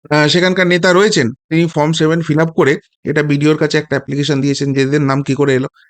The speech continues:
এরা তো বাংলাদেশি এবং সেখানে, আহ, বাংলাদেশের যা কিছু তাদের পাসপোর্ট রয়েছে, সেখানে ভোটার তালিকায় নাম রয়েছে, সমস্ত তথ্য প্রমাণ সমস্ত কিছু দিয়ে দিয়েছে। দেওয়ার পর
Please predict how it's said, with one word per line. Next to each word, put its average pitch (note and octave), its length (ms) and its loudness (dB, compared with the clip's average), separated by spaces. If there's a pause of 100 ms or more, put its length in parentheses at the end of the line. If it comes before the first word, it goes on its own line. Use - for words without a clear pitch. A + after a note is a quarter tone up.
(140)
এরা C#3+ 120 2
তো D3 100 2
বাংলাদেশি C#3 540 0
এবং D#3+ 140 0
সেখানে, D3 360 0 (400)
আহ, B2 160 2
বাংলাদেশের C#3 520 0
যা C3 180 0
কিছু C3+ 340 -2 (120)
তাদের B2+ 220 0
পাসপোর্ট B2 420 -2
রয়েছে, B2 420 4
সেখানে B2 320 0
ভোটার A#2+ 240 -2
তালিকায় B2 360 0
নাম A#2+ 200 0
রয়েছে, C3 180 0
সমস্ত A3+ 320 -2 (120)
তথ্য D#3+ 260 -4
প্রমাণ C#3 260 -2
সমস্ত B2 320 -4
কিছু B2+ 200 -2
দিয়ে G#2+ 200 0
দিয়েছে। F#2+ 300 -2 (760)
দেওয়ার A3+ 340 2
পর F3+ 240 0